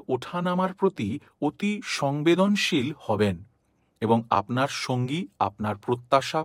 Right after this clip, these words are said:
পূরণ না করলে সহজেই উত্তেজিত হবেন। যদি আপনার সন্তোষজনক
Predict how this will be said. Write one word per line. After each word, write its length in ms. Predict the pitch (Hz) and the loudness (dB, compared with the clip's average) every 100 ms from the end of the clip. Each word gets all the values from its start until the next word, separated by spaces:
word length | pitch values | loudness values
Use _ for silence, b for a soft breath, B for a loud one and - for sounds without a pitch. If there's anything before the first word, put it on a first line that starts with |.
| - | -4
পূরণ 280 | 120 135 143 | -2 0 0
না 320 | 117 104 143 | 0 0 0
করলে 400 | - 156 101 123 208 B B B | 0 0 2 -2 -4 B B B
সহজেই 760 | - 113 104 175 - 98 180 B B | -4 -2 2 2 2 -2 -4 B B
উত্তেজিত 560 | 135 123 127 107 104 101 | -4 -2 -4 -2 -2 -2
হবেন। 400 | 101 95 87 - _ _ _ b b b | -2 -2 -4 -8 _ _ _ b b b
যদি 300 | 104 143 185 | -4 0 0
আপনার 360 | 151 - 156 151 - - | -2 -2 0 0 -2 -12
সন্তোষজনক 1000 | - 131 135 139 190 - 165 175 190 | -4 -4 -4 -2 -2 -2 -2 0 0